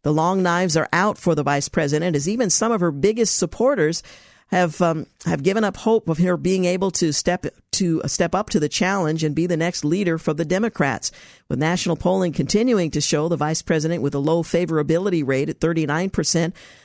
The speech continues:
Democrats are ready to throw in the towel. Prominent Democrat fundraiser John Morgan observed that Harris is actually a problem for Joe Biden seeking re-election. "It doesn't take a genius to say, 'Look, with his age, we have to really think about this.'"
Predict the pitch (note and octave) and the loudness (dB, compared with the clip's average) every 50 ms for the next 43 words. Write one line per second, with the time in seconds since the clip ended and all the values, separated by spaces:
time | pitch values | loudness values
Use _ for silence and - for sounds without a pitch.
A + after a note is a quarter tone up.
0 | _ _ - - G#3 - G3+ F#3+ G3+ G3 - F3+ E3+ F3 F#3 F#3+ G3 E3+ E3 D3+ | _ _ 0 0 2 2 2 2 2 2 0 0 2 2 2 2 2 0 -2 -2
1 | - - E3+ F3+ G3 G3+ F#3+ E3+ D#3 - - G#3+ F#3+ G3+ G#3 G3 D3 A2 - _ | 0 0 2 2 2 2 2 2 0 0 0 0 0 0 0 0 -2 -2 -6 _
2 | _ - D3 D#3+ E3+ D#3+ D3 - - - E3 D3 D#3 E3 F3+ F3 - - E3 D#3+ | _ -6 -2 -2 0 -2 -2 -6 -10 -18 -6 -2 -2 0 0 0 0 0 -2 -2
3 | - - - F3 F3 D#3+ E3+ E3 D3 D#3+ D3 C#3 D#3 D#3+ F3 F3+ D#3+ D3+ D#3 F3 | -2 -2 -2 0 0 0 0 0 0 0 0 0 0 0 0 0 0 2 2 2
4 | G3+ F3 E3 D3+ D3 B2+ B2+ C#3+ D#3+ E3+ F3 D3 D#3 D3 - - - - - _ | 2 2 0 0 0 -2 0 0 2 0 2 0 0 -2 -2 -6 -16 -20 -20 _
5 | _ F#3 G3 G#3 G3+ F3+ - E3+ D#3 - E3+ G3 G3+ - - F#3 F#3 - - E3+ | _ 0 0 0 2 0 0 0 2 0 0 0 -2 0 0 0 0 2 0 -4
6 | - - - G3 A3 A3+ G#3+ A3 F3 - E3 D3 C3 D3 D3 C#3 C#3 C#3+ C#3 C3+ | -4 -2 -2 0 0 2 2 0 2 0 -2 0 2 0 0 0 0 -2 -2 -2
7 | C#3 C#3 E3 E3 - - - F3 E3+ - F3 F3+ E3+ - D3 E3 F3 E3+ E3+ F3+ | -2 -2 -2 -2 -2 0 -2 -2 0 0 -2 -2 -2 -2 0 0 0 2 2 0
8 | G3 - - - D#3+ C3 - - - - - _ _ _ B2+ - F3+ F#3 G3 F3+ | -2 -2 0 0 0 -2 -2 -8 -14 -20 -20 _ _ _ 0 0 0 0 0 0
9 | - F#3 F3+ - E3+ D3 B2+ D#3+ G3 A3+ A#3 G3+ E3+ D3+ - - E3 - - D3+ | 0 0 0 0 -2 0 0 0 2 2 2 2 0 0 0 -2 -2 0 2 0
10 | C3 C#3+ E3 D#3+ D#3 F3+ G3 - - D#3+ D#3+ - F3 E3+ - - E3+ G3 A3 G#3 | 0 2 2 2 2 2 2 0 -2 -2 0 2 0 0 0 0 0 2 4 4
11 | F#3 F#3 F3 E3 D#3+ E3+ E3+ E3+ E3 - - D3+ D#3 F#3 G#3 G3 F#3 E3 - _ | 2 2 0 0 0 0 0 0 -2 -2 -2 0 2 2 2 2 2 0 -2 _
12 | - A3+ C4 - G3+ - D#3 C#3+ C3+ C3+ - C3 C3 D3 E3+ - | -2 -2 0 0 0 0 0 -2 -4 -4 -2 -2 0 0 0 -2